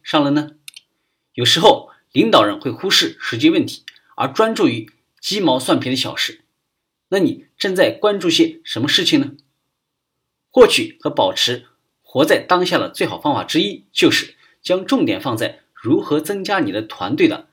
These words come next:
安全感、归属感和自信心上。如果你提出问题、询问，而不是呢下达命令、主张，那会发生什么情况呢？询问能够培养出领导人，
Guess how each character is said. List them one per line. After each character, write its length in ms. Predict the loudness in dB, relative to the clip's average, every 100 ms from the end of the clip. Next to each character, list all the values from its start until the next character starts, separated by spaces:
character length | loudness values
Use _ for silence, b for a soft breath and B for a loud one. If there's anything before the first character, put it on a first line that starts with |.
| _
安 180 | -6 -4
全 240 | 0 2
感、 280 | 2 0 -4 _ _ _
归 160 | -4 -2
属 160 | -2
感 320 | 0 0 -2 _ _
和 160 | -12
自 140 | -6 -2
信 140 | 0
心 200 | 2 0
上。 240 | 0 -4 _ _ _ _ _ _ _ _
如 200 | 0 2
果 240 | 4 2 2
你 100 | -8
提 200 | -6 -4
出 140 | 0
问 120 | 2 0
题、 260 | -4 -14 _ -12
询 240 | -2 2
问， 280 | 2 0 -12 _ _ -6
而 140 | -4
不 60 | 0
是 160 | 0
呢 240 | 0 -4 -8 _ -14
下 260 | 0 2
达 120 | 4 2
命 180 | 0
令、 240 | -2 -4 -12 _
主 120 | -12 2
张， 380 | 4 2 -6 _ _ _ _ _ _ _
那 100 | 0
会 260 | 2 2 0 _ 2
发 160 | 2
生 140 | 4 0
什 140 | -2
么 40 |
情 160 | -4 -4
况 140 | -4 -4
呢？ 120 | -6 _ _ _ _ _ _ _ _ _
询 380 | -8 -4 2 6
问 260 | 6 4 -2
能 160 | 2
够 260 | 2 0 -6
培 160 | -2 0
养 160 | 0
出 100 | -2
领 180 | -2 0
导 140 | 0
人， 220 | -2 -10